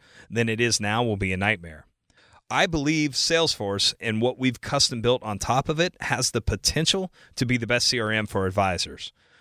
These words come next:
Does it require some training and some adjusting of your current process? Probably, but in the long run, Salesforce is the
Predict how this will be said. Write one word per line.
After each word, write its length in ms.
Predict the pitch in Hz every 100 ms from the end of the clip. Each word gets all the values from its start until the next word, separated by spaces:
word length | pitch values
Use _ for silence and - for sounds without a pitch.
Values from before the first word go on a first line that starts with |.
| _ -
Does 200 | 135 156
it 100 | 160
require 340 | 151 165 160
some 180 | - 147
training 500 | - 151 151 156 147
and 100 | 123
some 180 | - 131
adjusting 480 | 113 131 135 151 135
of 120 | 127
your 100 | 131
current 300 | - 143 131
process? 580 | 139 143 - 156 - - _ _ _
Probably, 480 | - 240 151 113 117 - _ _ -
but 120 | 160
in 120 | 175
the 100 | 147
long 300 | 143 175 135
run, 180 | 110 110
Salesforce 720 | - 139 151 - 143 135 113
is 160 | 113
the 160 | -